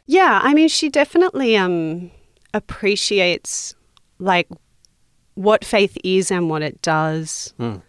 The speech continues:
Speaker 1: uh, for people. And she has, like, there's something kind of missing for her as well. Like, she
Speaker 2: Yeah.
Speaker 1: engages with that quite sincerely and,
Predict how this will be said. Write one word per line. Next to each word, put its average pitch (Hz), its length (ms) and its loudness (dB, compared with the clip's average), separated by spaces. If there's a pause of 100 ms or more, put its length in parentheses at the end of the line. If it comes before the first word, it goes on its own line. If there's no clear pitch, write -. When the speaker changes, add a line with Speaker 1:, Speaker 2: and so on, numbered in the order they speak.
(200)
Speaker 1:
uh, 151 240 -4
for 175 540 0
people. 160 720 -4
And 160 180 -2
she 170 200 -2
has, 180 480 -2
like, - 240 -6
there's 175 160 -4
something 170 640 -2
kind 151 280 -8
of 147 260 -8
missing 165 680 -4
for - 200 -8
her 160 420 -6
as - 140 -10
well. 147 400 -8
Like, 180 200 -6
she - 160 -2
Speaker 2:
Yeah. 175 60 0
Speaker 1:
engages 160 720 -4
with - 160 -12
that - 240 -10
quite - 460 -10 (420)
sincerely 175 920 -2
and, - 560 -10